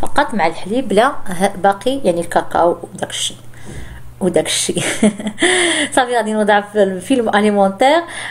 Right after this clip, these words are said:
محطوط فوق منه مباشره، وكنضغطوه باش ما يوصليش الهواء وتنشف لينا، يعني الطبقه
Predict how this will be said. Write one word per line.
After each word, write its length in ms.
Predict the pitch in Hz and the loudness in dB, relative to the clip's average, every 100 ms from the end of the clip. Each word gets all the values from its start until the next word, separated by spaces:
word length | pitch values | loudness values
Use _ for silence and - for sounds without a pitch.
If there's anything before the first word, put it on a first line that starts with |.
| - | -2
محطوط 800 | 220 226 - - 214 233 262 - - - - | 0 0 -2 2 4 6 4 -4 -12 -14 -2
فوق 280 | 262 262 | -2 0
منه 380 | 202 185 185 185 | -2 0 0 0
مباشره، 640 | 185 240 214 185 190 185 | 2 2 4 2 4 4
وكنضغطوه 580 | 190 196 165 160 - 185 | 2 0 -4 -6 0 0
باش 200 | 180 - | 0 -6
ما 0 | |
يوصليش 460 | 170 - 202 - 185 | -8 -2 0 2 0
الهواء 420 | 160 165 214 220 | 0 4 4 2
وتنشف 340 | 208 175 - | -6 -8 -8
لينا، 360 | 185 175 180 220 - - - - | -4 0 2 2 -2 -12 -14 0
يعني 220 | 196 190 | 2 2
الطبقه 680 | 202 - 240 196 - 226 240 | 0 0 0 0 0 0 0